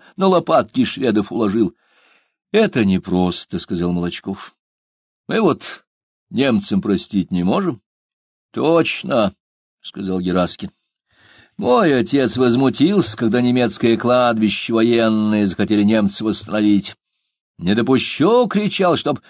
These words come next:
на нашей земле им почет отдавать». Буянил. А, между прочим, посылочки гуманитарной помощи из этой проклятой Германии получал. Я ему напомнил.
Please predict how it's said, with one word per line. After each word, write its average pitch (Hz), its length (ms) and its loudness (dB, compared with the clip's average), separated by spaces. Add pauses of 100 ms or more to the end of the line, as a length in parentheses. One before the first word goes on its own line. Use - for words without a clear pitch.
(180)
на 175 200 2
нашей 190 420 4
земле 175 460 4
им 143 100 0
почет 147 440 0
отдавать». 131 520 2 (260)
Буянил. 214 760 0 (680)
А, - 180 0
между 240 360 2
прочим, 220 440 0
посылочки 208 640 0
гуманитарной 190 760 2
помощи 175 600 0 (100)
из 175 180 4
этой 160 220 4
проклятой 147 480 0
Германии 123 480 2
получал. 104 720 0 (800)
Я 98 320 0
ему 277 260 0
напомнил. 190 640 0